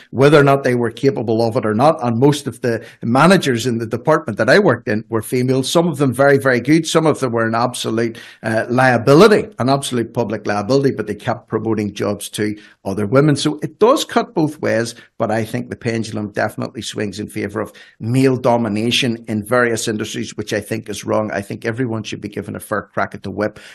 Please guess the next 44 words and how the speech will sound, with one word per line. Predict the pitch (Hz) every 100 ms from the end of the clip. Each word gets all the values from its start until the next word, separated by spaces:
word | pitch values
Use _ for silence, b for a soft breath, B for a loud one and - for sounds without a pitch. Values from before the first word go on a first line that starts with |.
| B
and | 107 104
the |
job | 101 120 117 -
should | 113 -
always | 117 107 104
go | - 107 104 104 B -
to | 117
the | -
best | 107 98 -
candidate. | 113 107 107 107 107
And | 101 98
if | 95
it's | 98 - -
an | 107
entire | 101 101 - 135 135 120 B _
group | - 127 131
of | -
females | 143 139 160 160 -
doing | 151 143 139
the |
job, | 123 147 131 131
well, | 104 110
then | 107 101
let | 110 110
that | 107 104
be | 110
the | 101 98
case. | 117 110 - B B -
Or | 113
if | 98
it's | 107
an | 104
entire | 101 101 120 113
group | 113 104
of | 104 -
males | 113 131 139
that | 127
are | 120
competent, | - 120 123 123 123 B B
let | 104 120 123
that | 113 -
be | 110
the | 104
case, | 104 113 -